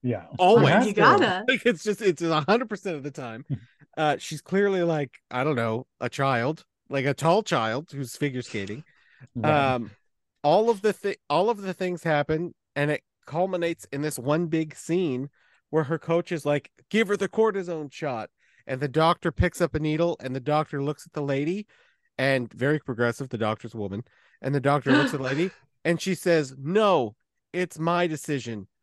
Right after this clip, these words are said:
Speaker 2: I'm gonna rest." <laughs> And then she gets up and leaves.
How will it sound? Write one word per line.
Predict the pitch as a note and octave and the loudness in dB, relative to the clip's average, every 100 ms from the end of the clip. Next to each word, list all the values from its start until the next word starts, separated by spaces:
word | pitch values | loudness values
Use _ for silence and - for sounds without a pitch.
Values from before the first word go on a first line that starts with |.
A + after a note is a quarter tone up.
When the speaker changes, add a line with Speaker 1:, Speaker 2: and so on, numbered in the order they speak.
| _ | _
Speaker 2:
I'm | C#3+ E3+ | 2 2
gonna | F3+ F3 D3+ | 2 2 2
rest." | A#2 D3 C3 - - _ - | 0 -2 -2 -6 -14 _ -10
<laughs> | F3 | -2
And | A3 | -2
then | - C4 | 0 -2
she | - G#3 G3 | 0 -2 -4
gets | E3+ G#3+ C4 - - | -2 2 4 2 -2
up | G#3 A#3 B3 | -2 -2 -4
and | B3+ A#3 G#3 | -4 -6 -8
leaves. | G#3+ A#3 - _ - - - | -6 -6 -6 _ -14 -14 -14